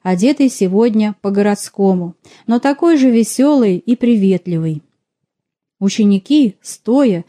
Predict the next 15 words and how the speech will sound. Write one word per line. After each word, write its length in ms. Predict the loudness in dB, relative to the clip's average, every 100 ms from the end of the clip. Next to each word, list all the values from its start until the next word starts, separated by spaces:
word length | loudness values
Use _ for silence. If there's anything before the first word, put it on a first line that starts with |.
| _ _
разноголосым 920 | -2 0 2 2 2 2 0 0 -2 -2
хором 480 | -2 0 2 0
повторили 640 | 0 -6 -6 -4 0 2 2
за 220 | 2 -2
отцом 420 | -2 -2 0 0 0
Иваном 640 | -2 0 2 4 2 0
молитву, 640 | -2 0 2 0 -2 -10 -14 _ _ _
и 80 | 0
он 300 | 2 2 0 -4
удалился. 760 | 0 0 0 -2 -6 -12 -16 -18 _ -20 -20 _ _
Учитель 520 | -2 0 0 2 2
задал 420 | 2 2 2 0
третьеклассникам 920 | 0 -2 -2 -2 0 0 -2 -2 -2 -4
что-то 320 | -4 -2 -2
переписывать, 840 | -2 -2 0 -2 -2 -4 -6 -8